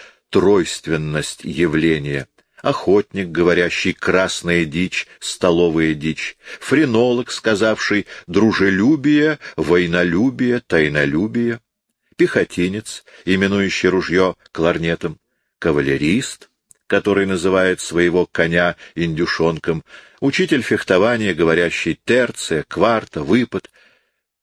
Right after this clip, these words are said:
типограф, сказавший: «Набор на шпонах», все они — типограф, учитель фехтования, кавалерист, пехотинец, френолог, охотник, философ, актер, водевилист, пристав, игрок, биржевой маклер, торговец,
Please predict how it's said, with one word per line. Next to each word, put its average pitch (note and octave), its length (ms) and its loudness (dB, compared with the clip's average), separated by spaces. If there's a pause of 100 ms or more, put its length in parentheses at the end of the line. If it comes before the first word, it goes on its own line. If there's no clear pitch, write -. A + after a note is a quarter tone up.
(180)
типограф, G#2+ 1000 0
сказавший: D#2 840 0 (240)
«Набор D#2+ 440 2
на C#2+ 140 -6
шпонах», G#2+ 640 -2 (680)
все A2 400 0
они — C2 280 -8 (400)
типограф, F2+ 800 -2 (260)
учитель A2 440 0
фехтования, E2 840 -2 (220)
кавалерист, G#2 840 0
пехотинец, G2 800 -2
френолог, E2 680 -2
охотник, F2+ 600 -2
философ, A2+ 520 0
актер, A2+ 380 0
водевилист, A2+ 640 -2 (220)
пристав, B2 520 0
игрок, A2+ 400 2
биржевой G#2 460 2
маклер, G#2+ 480 -2
торговец, G2+ 720 0